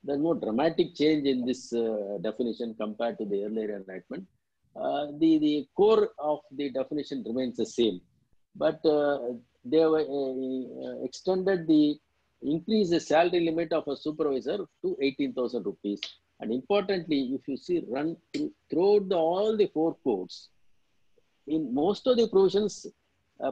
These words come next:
power has been given to the government to meddle with it or to change the, uh, applicability of the act in respect of,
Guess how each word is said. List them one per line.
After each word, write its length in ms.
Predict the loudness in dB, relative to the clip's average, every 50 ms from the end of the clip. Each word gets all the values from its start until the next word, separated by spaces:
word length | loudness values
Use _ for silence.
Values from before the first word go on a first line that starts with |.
| -4 _ 2
power 200 | 4 4 6 4
has 180 | 4 2 2
been 220 | 0 0 -2 -2 0
given 320 | 2 2 4 2 2 0 0
to 60 | 0
the 120 | 0 0
government 580 | 2 2 4 4 4 4 4 2 0 0 -4 -10 -18 -20 _ _ _ _ _ _ _ _ _ _
to 200 | -2 0 0 0
meddle 440 | 0 0 0 0 0 0 0 0 0
with 180 | 0 -2 -2 -2
it 140 | -4 -4 -6 -10 _ -4
or 180 | -4 -4 -4 -4 -6
to 120 | -8 -8 -8 -4
change 360 | 0 0 0 0 0 -4 -4
the, 380 | -4 -2 0 0 0 -2 -2 -4
uh, 340 | -6 -8 -10 -8 -6 -6
applicability 520 | -4 -2 0 2 2 2 2 0 0 0 0
of 100 | 2 2
the 100 | 2 2
act 220 | 2 2 0 -2
in 100 | -8 -10
respect 400 | -8 -8 -8 -8 -8 -8 -6 -4
of, 120 | -4 -4